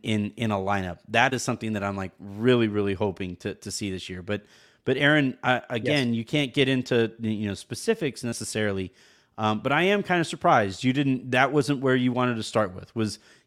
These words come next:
Speaker 1: giving me shit over being somewhat
Speaker 2: No.
Speaker 1: lukewarm about a roster that has this many wings.
Speaker 2: No, because I wanna let you. My, uh, my step-, my stepdad is a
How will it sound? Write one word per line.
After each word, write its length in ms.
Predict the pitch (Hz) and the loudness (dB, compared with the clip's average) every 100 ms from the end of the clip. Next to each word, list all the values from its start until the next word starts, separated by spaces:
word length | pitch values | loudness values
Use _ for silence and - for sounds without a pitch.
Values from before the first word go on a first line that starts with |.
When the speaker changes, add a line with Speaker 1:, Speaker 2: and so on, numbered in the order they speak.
| - | -2
Speaker 1:
giving 280 | 135 156 147 | 2 2 2
me 100 | 143 | 2
shit 380 | - 135 117 - | 2 0 0 -2
over 220 | 120 120 | -2 0
being 300 | 117 123 117 | 0 0 -2
somewhat 360 | - 139 131 139 | -2 0 0 4
Speaker 2:
No. 120 | 160 | 4
Speaker 1:
lukewarm 560 | 220 151 131 123 113 - - - | 4 4 4 4 0 -6 -20 -4
about 280 | 120 127 127 | 0 2 4
a 40 | |
roster 380 | 131 123 123 - | 4 4 2 0
that 140 | 113 117 | 0 0
has 280 | 123 110 101 | 0 -2 -2
this 220 | 110 - | -6 -4
many 200 | 107 92 | -4 -4
wings. 360 | 90 - - _ - | -8 -12 -20 _ -4
Speaker 2:
No, 340 | 190 277 151 | 4 8 8
because 360 | 127 151 185 175 | 8 6 6 6
I 40 | |
wanna 220 | 180 190 | 2 2
let 240 | 180 180 - | 2 2 0
you. 300 | 190 170 - - 156 - - - - _ _ - - _ | -2 -2 -6 -14 -16 -16 -20 -20 -20 _ _ -20 -20 _
My, 520 | 127 127 123 123 123 120 | 0 2 4 2 2 0
uh, 540 | 123 113 110 110 107 - - | 0 0 0 -2 -4 -10 -6
my 120 | 127 | -4
step-, 360 | - 170 135 - | 4 4 4 0
my 160 | 131 | 0
stepdad 420 | 127 - 127 113 | 2 2 2 0
is 220 | 104 98 120 | 0 -6 -6
a 400 | 107 101 98 | -4 -4 -6